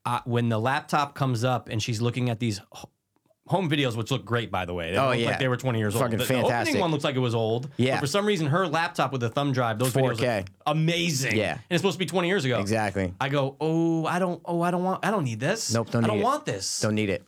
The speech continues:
Speaker 1: Leave this shit out. It's so much better when it's just like, "Well, what did this cult do?" Like, when you don't know those things about, uh, what they're doing on the outside world and you're just putting it into your imagination, it makes it way more terrifying.
Speaker 2: Yes.
Speaker 1: And we get enough of the cult.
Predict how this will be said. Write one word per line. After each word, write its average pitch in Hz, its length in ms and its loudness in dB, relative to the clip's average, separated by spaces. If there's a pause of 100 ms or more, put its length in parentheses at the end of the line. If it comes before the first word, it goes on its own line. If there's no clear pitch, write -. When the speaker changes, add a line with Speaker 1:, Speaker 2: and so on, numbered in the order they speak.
Speaker 1:
Leave 247 360 0
this 285 160 0
shit 254 240 0
out. 247 320 0
It's 160 180 -2
so 226 340 0
much 240 280 -2
better 214 280 2
when 175 200 0
it's 160 100 -4
just 160 160 -2
like, 160 340 0 (560)
"Well, 101 120 -2
what 113 180 -2
did 190 160 -4
this 233 160 -4
cult - 260 -6
do?" 98 320 -6 (120)
Like, 131 200 0
when 147 120 4
you 202 100 0
don't 170 380 0
know 127 260 2
those 139 240 0
things 139 300 -2
about, 120 360 0
uh, 110 40 -12
what 117 160 -2
they're 135 80 0
doing 127 200 0
on 117 100 0
the 113 80 0
outside 127 340 0
world 147 240 0
and 127 80 -2
you're 120 80 -2
just 120 200 -2
putting 131 200 0
it 120 60 -2
into 107 100 -6
your 117 80 0
imagination, 113 640 -2 (200)
it - 100 0
makes 208 180 -2
it 214 100 0
way 214 240 0
more 202 180 0
terrifying. 104 640 -2
Speaker 2:
Yes. 202 220 2
Speaker 1:
And 170 80 0
we 208 40 0
get 240 160 0
enough 208 380 2
of 147 140 -2
the 131 80 -2
cult. - 400 -2